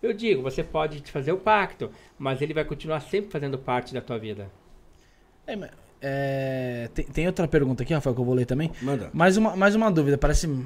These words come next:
Speaker 2: eu falei pra você que às vezes poderia parecer alguma pergunta besta, mas beleza, vai. Eu fiz um pacto lá pra me dar bem financeiramente, e me dei bem financeiramente e falei, "Ah, mano, na moral,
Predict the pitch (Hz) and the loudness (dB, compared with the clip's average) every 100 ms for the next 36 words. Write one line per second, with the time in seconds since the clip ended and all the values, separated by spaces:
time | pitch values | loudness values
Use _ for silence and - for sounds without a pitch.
0 | 127 - - - 139 165 175 151 151 156 | -6 -6 -8 -8 -2 0 2 0 0 2
1 | 147 147 - 147 147 147 - _ _ _ | 0 0 0 2 4 2 -6 _ _ _
2 | _ _ 147 143 151 139 139 147 143 170 | _ _ 2 4 4 2 4 4 6 4
3 | 131 117 131 139 190 139 127 127 - - | 4 0 -2 2 6 6 6 2 0 -18
4 | - - _ _ 147 160 160 156 165 185 | -20 -20 _ _ 6 6 6 2 0 0
5 | 165 170 170 175 160 196 202 175 143 123 | 6 6 6 4 6 8 8 8 6 0
6 | - - - 147 151 151 147 147 160 147 | -10 -20 -6 0 6 6 6 2 2 4
7 | 160 160 151 185 208 196 185 185 175 180 | 6 6 4 2 2 2 6 6 6 0
8 | 170 170 165 180 170 175 180 - 302 147 | 4 4 4 2 6 4 4 2 2 2
9 | 135 170 160 165 143 | 0 0 2 2 -2